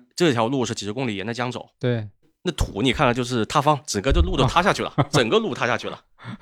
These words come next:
Speaker 1: 就里-，这本来是个路没了，然后大家又是工人在旁边修了一条这种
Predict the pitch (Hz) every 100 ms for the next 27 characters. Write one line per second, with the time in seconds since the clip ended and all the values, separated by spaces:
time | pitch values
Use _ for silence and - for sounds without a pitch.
0 | - 175 170 120 - 196 113 98 143 165
1 | 110 90 135 156 - - 123 147 147 143
2 | 156 151 143 156 143 127 131 143 151 143
3 | 135 113 101 98 107